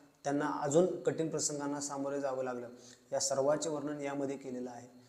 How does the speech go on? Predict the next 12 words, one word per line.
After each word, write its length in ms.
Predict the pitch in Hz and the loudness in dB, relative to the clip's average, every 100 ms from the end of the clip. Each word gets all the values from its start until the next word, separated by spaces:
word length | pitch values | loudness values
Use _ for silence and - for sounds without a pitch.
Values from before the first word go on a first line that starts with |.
| - - | -16 -6
सोशल 320 | 143 - 139 | -4 -2 0
मीडियाच्या 400 | 143 143 143 143 | 2 2 0 0
माध्यमातून 600 | 139 131 143 139 143 143 | 0 0 -2 -2 -4 -4
असेल 300 | 139 143 143 | -4 -4 -6
किंवा 200 | 143 143 | -4 -4
प्रसार 360 | - 135 143 | -2 0 0
माध्यमाच्या 520 | 147 139 135 139 135 139 | 0 -2 -4 -6 -6 -6
माध्यमातून 440 | 135 135 135 135 | -4 -4 -4 -6
असेल, 220 | 135 123 - - - - _ _ _ _ - 143 139 | -8 -10 -14 -20 -20 -20 _ _ _ _ -12 -2 4
या 120 | 147 | 4
केसच्या 360 | 147 151 147 143 | 4 2 2 2
माध्यमातून 600 | 143 139 143 135 151 | 0 2 0 0 -2